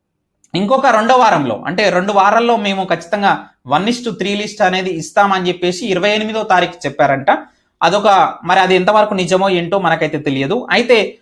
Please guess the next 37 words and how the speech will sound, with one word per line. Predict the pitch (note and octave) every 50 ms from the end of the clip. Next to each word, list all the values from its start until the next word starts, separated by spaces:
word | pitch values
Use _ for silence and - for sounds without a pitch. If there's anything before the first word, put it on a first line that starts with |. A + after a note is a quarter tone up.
| _ _ -
మరొక | E3+ F#3+ A3 B3 B3 B3+
ఆస్పిరెంట్స్ | A#3+ A#3+ A#3+ A#3+ A#3 A3 A3+ A3+ A3 G#3+
ఏం | G3+ G3 G3
చెప్పారంటే, | G3 F#3+ F#3+ F3+ F3+ F3 F3 F3+ B3 C4+
మనకి | B3 G#3+ G3 F#3 F#3
ఇక్కడ | E3 E3 D#3+ - F3
చూడండి, | E3 E3 F#3 B3 B3
మనకు | G3+ F#3 F#3 F3+ - F#3 F3 D#3+ - E3+
ఏఎంవిఐ | F#3 A3 A#3 B3+ C#4 C#4+ C4+ A3+ A3 A3 G#3+ G#3+
సర్టిఫికెట్ | G#3+ F#3 F3 G3+ F#3+ G#3 G3 F3
వెరిఫికేషన్ | F3 E3 E3 - E3+ E3 - G3+ G3+ G3
జరుగుతుంది. | E3 D#3 C#3+ C3 - A#2+ A2 A2+
వీళ్ళకు | C3 E3 F3+ G3 F#3 F#3+ G#3+ G3+ E3 - - _ _ _ _ -
ఈ, | E3+ F3+
ఆ, | F#3 F#3 F#3 F3+ E3+ E3+
సర్టిఫికెట్ | F3 F#3 F3 F#3 G3+ A3+ G#3 G3
వెరిఫికేషన్ | G3 F#3 F#3 F#3+ G3 F#3+ F#3+ G3 F#3 F#3
యొక్క | F3+ F3 F3 - F3+ F3
షెడ్యూల్ | E3+ - E3+ D#3+ F3 F#3+ F#3
వచ్చింది | E3+ E3 - E3+ F3 A3
పన్నెండో | B3+ - F3 E3+ F3 F3+ F#3 F#3 F#3
తారీఖు | F#3+ F#3+ F3+ F3 E3+ F3 E3+ - B3
మరియు | A#3+ G#3+ F3 F3+ F#3+ G#3+ A#3 A#3 - _ _ _ _ _ -
పదమూడో | E3+ F#3 G3+ A3 A3+ A3 A3 G#3
తారీఖుల్లో | - F#3+ F#3 F3+ F3+ E3+ F3+ F3+ F#3 G#3 C4+ C#4+
వీళ్ళకైతే | B3 F#3 F#3 F#3 F#3 F3+ F3 E3+ E3+ E3+ A3+ B3
సర్టిఫికెట్ | - E3+ D#3+ - F3 F3 F#3+ E3+
వెరిఫికేషన్ | D#3 D#3 D3+ - - D#3+ D#3+ D#3 D3
అయితే | D3+ D3+ -
ఉందన్నమాట. | - D#3 C#3 B2+ A2+ A2 G#2 G2+ - - - - _ _ _ _ - -
So, | C4+ A#3+
వీళ్ళకు | G3 B3 C4 C#4 D4 D4+ D4+ D4+ D4+
ఏమేం | B3+ A3+ A#3 C4+ D4+ D#4 D#4+
సర్టిఫికెట్స్ | D4 C4+ B3+ - B3 A#3 A#3 B3 A#3 - A#3+
అడిగారు, | F#3 F3+ F3+ E3+ D#3 D#3+ A3+ D4+
రేపటి | C#4+ G3+ G#3+ G#3+ B3+ A#3 A3
నాడు | A3 A3+ A#3+ B3 B3+ B3 - -